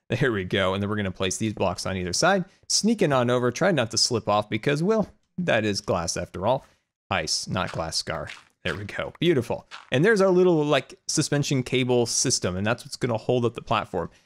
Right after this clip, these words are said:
Now, this little section along here, of course, is stone. I'm gonna replace that with cyan clay eventually. But in our last episode, I, where did my rails go?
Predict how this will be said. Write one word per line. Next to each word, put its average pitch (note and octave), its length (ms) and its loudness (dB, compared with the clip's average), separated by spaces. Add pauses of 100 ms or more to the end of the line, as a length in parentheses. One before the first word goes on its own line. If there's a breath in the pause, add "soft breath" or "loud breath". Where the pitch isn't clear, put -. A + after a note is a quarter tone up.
(160 soft breath)
Now, A#2 300 2 (180 soft breath)
this F3+ 240 0
little G#3 160 4
section E3+ 380 0
along B2+ 320 2
here, B2 240 2
of G#2 100 -8
course, A2+ 300 0
is G2 100 -2
stone. A2+ 420 0
I'm C3+ 160 2
gonna G3 140 2
replace A#2 440 0
that G#2 280 0
with G2+ 100 -4
cyan G2 380 -2
clay F#2+ 320 -4
eventually. F#2+ 800 -2 (400)
But C3 220 2
in C3 100 2
our C3 120 4
last G3+ 360 0
episode, G#2+ 560 0
I, F#3 220 0 (260)
where C#3 360 2
did D4 120 2
my C#4 120 4
rails G3 500 2
go? E2+ 380 -2